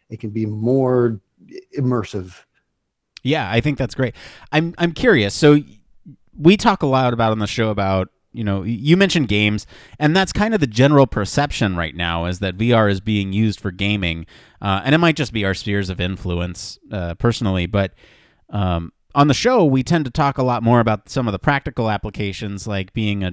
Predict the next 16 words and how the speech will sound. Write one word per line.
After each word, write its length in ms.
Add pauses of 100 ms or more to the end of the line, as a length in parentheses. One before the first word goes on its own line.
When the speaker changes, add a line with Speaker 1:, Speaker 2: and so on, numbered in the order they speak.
(100)
Speaker 2:
a, 80
a 560 (500)
telecommuting, 840
a 120
surgeon, 560 (480)
um, 600
to 280
operate 460
on 140
somebody 600
in 360
Africa. 600 (540)
Um, 680
you 140
know, 240
like, 320